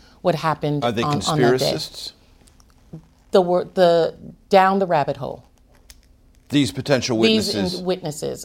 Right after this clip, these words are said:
Speaker 1: I have sent him a letter actually
Speaker 2: Mm-hmm.
Speaker 1: today
Speaker 2: I've read, I've read the letter.
Speaker 1: saying, "Listen,
Speaker 2: You actually
Speaker 1: you
Speaker 2: want them to be called.
Speaker 1: I'll bring 'em in, out into the public. Let's hear them. You've already, uh, done transcribed interviews of these individuals."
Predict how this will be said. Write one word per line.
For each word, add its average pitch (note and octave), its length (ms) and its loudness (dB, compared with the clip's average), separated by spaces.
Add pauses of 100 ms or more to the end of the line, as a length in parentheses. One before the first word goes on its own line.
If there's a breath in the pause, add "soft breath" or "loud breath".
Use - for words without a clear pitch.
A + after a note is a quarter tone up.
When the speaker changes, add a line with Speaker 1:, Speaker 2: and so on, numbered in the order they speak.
(120)
Speaker 1:
I D3+ 240 2
have E3 120 -6
sent F3+ 320 -4
him G3 120 0
a F#3+ 60 2
letter F#3 280 2
actually G3 380 -2
Speaker 2:
Mm-hmm. A#2 140 -2
Speaker 1:
today B3 280 2
Speaker 2:
I've - 40 2
read, A#2 160 2
I've G#2 160 0
read G#2 140 2
the G2 80 -6
letter. G2+ 220 0
Speaker 1:
saying, G#3 560 2 (540)
"Listen, E3 520 -4 (140)
Speaker 2:
You D3 100 -2
actually G3+ 160 2
Speaker 1:
you D#3+ 80 0
Speaker 2:
want G#3+ 160 0
them D4 140 -2
to C#3+ 60 -4
be A2+ 120 -2
called. F2 340 -2
Speaker 1:
I'll D4 320 4 (140)
bring D#4+ 220 2
'em G4+ 200 -2 (120)
in, F4 180 -4
out E4+ 300 2
into D4 320 -6
the C4 80 -4
public. - 680 -4 (320 soft breath)
Let's B3+ 560 2
hear C4 260 2
them. E3 260 0
You've F3+ 300 -2
already, C#4+ 460 2 (300 loud breath)
uh, F#3+ 340 4 (460)
done F#3+ 500 4 (100)
transcribed A3+ 840 2
interviews D3+ 560 -4
of D#3 100 -6
these E3 220 -4
individuals." D#3+ 880 -4